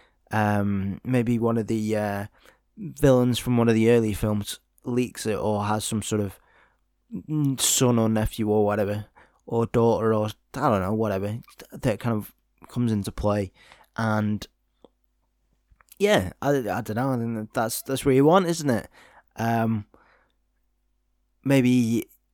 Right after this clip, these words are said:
he gets locked out of the museum, maybe they take control of the museum, they bring the tablet into his museum that he's con-,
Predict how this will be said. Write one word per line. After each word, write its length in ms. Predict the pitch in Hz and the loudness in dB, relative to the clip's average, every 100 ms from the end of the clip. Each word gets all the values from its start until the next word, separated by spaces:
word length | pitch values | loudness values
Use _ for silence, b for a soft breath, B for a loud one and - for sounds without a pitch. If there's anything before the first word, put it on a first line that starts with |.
| _ _ _ | _ _ _
he 240 | 139 139 | -4 0
gets 300 | 131 113 - | 2 0 0
locked 280 | 123 113 - | 2 2 2
out 260 | 127 127 | 2 2
of 40 | 120 | 0
the 60 | |
museum, 560 | 123 127 123 127 131 131 | 2 2 2 2 0 0
maybe 560 | 147 185 151 87 95 - _ _ _ _ _ _ _ _ _ - | 2 2 0 -4 -6 -12 _ _ _ _ _ _ _ _ _ 0
they 240 | 135 131 | 4 4
take 240 | 127 127 120 | 4 0 2
control 340 | 123 131 123 | 2 4 4
of 80 | 117 | 4
the 60 | 113 | 2
museum, 580 | 113 107 113 113 113 104 _ _ _ _ - | 2 2 2 2 2 -4 _ _ _ _ 0
they 120 | 127 | 2
bring 240 | 120 123 | 4 2
the 80 | 120 | 2
tablet 420 | - 127 113 110 | 2 2 2 2
into 280 | 110 113 110 | 0 0 0
his 200 | 110 104 | 0 0
museum 500 | 107 107 107 107 104 | 0 0 0 0 0
that 120 | 104 | -4
he's 300 | 95 107 101 | -4 -6 -6
con-, 240 | - 107 | -6 -6